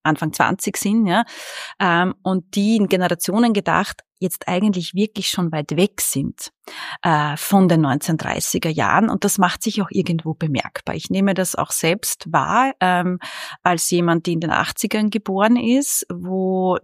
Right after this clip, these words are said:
der Schrecken des Nationalsozialismus irgendwie noch viel, viel greifbarer war. Ich war sicherlich eine der ersten Generationen, die nicht mehr die Opferthese gelernt haben in der Schule, im Gegenteil. Ähm, aber ich nehme wahr, bei meinen Studierenden, ähm, ist das fast schon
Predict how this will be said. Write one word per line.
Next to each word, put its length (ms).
der 440
Schrecken 440
des 140
Nationalsozialismus 1040
irgendwie 320
noch 140
viel, 140
viel 120
greifbarer 640
war. 180
Ich 140
war 60
sicherlich 360
eine 140
der 100
ersten 220
Generationen, 640
die 80
nicht 240
mehr 100
die 100
Opferthese 580
gelernt 480
haben 200
in 120
der 80
Schule, 400
im 140
Gegenteil. 560
Ähm, 480
aber 160
ich 140
nehme 240
wahr, 80
bei 100
meinen 380
Studierenden, 840
ähm, 380
ist 180
das 140
fast 300
schon 220